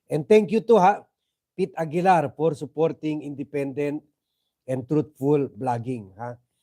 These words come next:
Ah, tulad na, tulad nung sinabi ko, tayo dito, wala tayong sinasanto. Kahit si Santo Papa.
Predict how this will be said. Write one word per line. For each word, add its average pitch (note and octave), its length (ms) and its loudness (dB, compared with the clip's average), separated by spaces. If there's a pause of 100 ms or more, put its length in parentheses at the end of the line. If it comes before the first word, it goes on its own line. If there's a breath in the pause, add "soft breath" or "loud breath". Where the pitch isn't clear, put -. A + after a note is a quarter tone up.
(340)
Ah, A2 640 -4
tulad C3+ 280 -4
na, C#3 240 -4
tulad C#3 280 -4
nung C#3+ 160 -10
sinabi D3+ 400 -4
ko, C3 280 -6 (440)
tayo D#3 320 2
dito, D3+ 400 -2
wala C3 240 -4
tayong C3 320 -8
sinasanto. A#2+ 680 -14 (360)
Kahit B2 240 -6
si A2 80 -16
Santo A#2+ 400 -6
Papa. G#2 400 -8